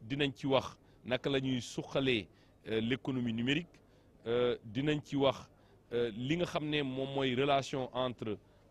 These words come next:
euh, banque centrale aujourd'hui avec le développement,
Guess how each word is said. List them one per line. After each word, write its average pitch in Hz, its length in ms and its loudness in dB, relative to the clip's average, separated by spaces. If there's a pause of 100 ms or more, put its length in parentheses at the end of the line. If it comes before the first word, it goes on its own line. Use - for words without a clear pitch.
(120)
euh, 113 120 -6
banque 139 340 -2
centrale 139 640 2 (400)
aujourd'hui 139 640 0
avec 123 260 -2
le 127 100 0
développement, 120 640 -2